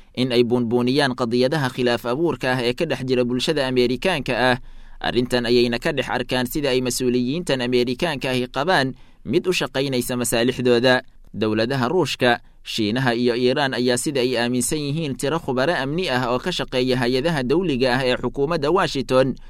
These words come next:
Waxa ay u sacyinayaan in ay ka faa'iidaystaan khilaafaadka ay ka dhex abuuri karaan bulshada Ameerikaanka ah dhexdeeda, si marka la doorto madaxweynaha Maraykanka uu ugu mashquulo khilaafaadka daakhiliga ah,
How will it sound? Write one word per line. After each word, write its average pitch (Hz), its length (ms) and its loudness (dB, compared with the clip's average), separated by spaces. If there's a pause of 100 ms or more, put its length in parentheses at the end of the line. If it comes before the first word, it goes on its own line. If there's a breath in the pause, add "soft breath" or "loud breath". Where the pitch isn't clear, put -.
(260 soft breath)
Waxa 107 280 -2
ay 117 80 2
u 139 80 -4
sacyinayaan 127 720 0
in 147 100 -8
ay 135 140 0
ka 131 100 -4
faa'iidaystaan 127 680 -2
khilaafaadka 131 640 -2
ay 123 100 0
ka 160 140 -4
dhex 143 160 -4
abuuri 131 400 -2
karaan 143 320 -4
bulshada 131 420 -2
Ameerikaanka 127 800 0
ah 127 80 -2
dhexdeeda, 156 640 2 (340 soft breath)
si - 220 -4
marka 127 320 0
la 127 80 2
doorto 120 340 -2
madaxweynaha 120 580 0
Maraykanka 131 600 -2
uu 127 160 -2
ugu 151 160 0
mashquulo 127 480 -2
khilaafaadka 127 580 -2
daakhiliga 127 540 0 (160)
ah, 120 60 2